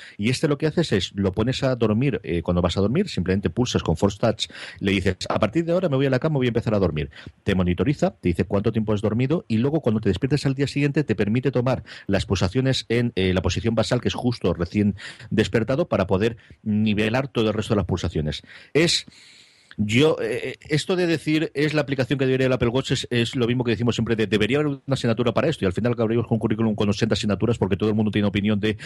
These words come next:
qué asignaturas deberían darse en el instituto o en el colegio. Pero de verdad que esta sí que es algo de por dónde debería ir la aplicación de, de salud de Apple, que no es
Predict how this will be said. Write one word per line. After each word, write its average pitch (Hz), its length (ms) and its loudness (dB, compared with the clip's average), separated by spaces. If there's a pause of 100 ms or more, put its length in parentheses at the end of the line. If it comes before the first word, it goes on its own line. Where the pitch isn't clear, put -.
(120)
qué 117 80 2
asignaturas 110 420 2
deberían 101 300 2
darse 104 180 -2
en 101 60 2
el 95 80 2
instituto 95 340 0
o 98 40 2
en 92 40 2
el 85 60 0
colegio. 80 400 0 (340)
Pero 107 200 2
de 104 100 2
verdad 104 260 0
que 117 160 -2
esta 127 300 -2
sí - 240 -4
que 117 100 -2
es 107 100 -6
algo 113 260 2
de 110 180 0
por 101 240 0
dónde 123 320 2
debería 127 340 2
ir 120 60 -2
la 113 120 0
aplicación 107 440 0
de, 104 120 2 (140)
de 101 80 2
salud 95 300 0
de 87 140 2
Apple, 110 240 0 (320)
que 107 120 -2
no 113 160 2
es 117 160 -2